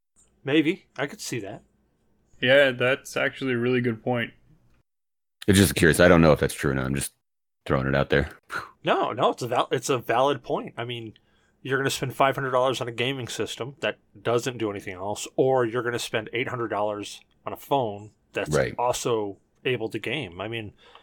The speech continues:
Speaker 1: it's logical. Otherwise, you're gonna be spending, you know,
Speaker 3: A lot.
Speaker 1: let's say,
Speaker 3: <laughs>
Speaker 1: let's say the cheapest phone you can get is six hundred bucks. You're still gonna be spending six hundred bucks on the phone, and th-, and then five hundred bucks on the game or on the gaming system.
Speaker 3: Right.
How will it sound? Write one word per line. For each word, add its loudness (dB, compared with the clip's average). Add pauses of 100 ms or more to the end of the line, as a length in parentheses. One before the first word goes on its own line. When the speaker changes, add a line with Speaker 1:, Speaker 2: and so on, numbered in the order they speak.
(200)
Speaker 1:
it's -2
logical. 0 (560)
Otherwise, 6
you're -2
gonna -2
be -6
spending, -4 (340)
you -4
know, -6 (280)
Speaker 3:
A -4
lot. -2
Speaker 1:
let's 2
say, 2 (100)
Speaker 3:
<laughs> -18
Speaker 1:
let's 2
say 8
the 0
cheapest -2
phone -2
you -6
can -10
get -2
is -8
six -2
hundred -4
bucks. -4
You're -4
still 2
gonna 0
be -8
spending -8
six -4
hundred -2
bucks -2
on -6
the -8
phone, -2 (640)
and -6
th-, -16 (500)
and -4
then 0
five 2
hundred 0
bucks 0
on -4
the -6
game -8 (280)
or -2
on -2
the -2
gaming -2
system. -12 (760)
Speaker 3:
Right. -4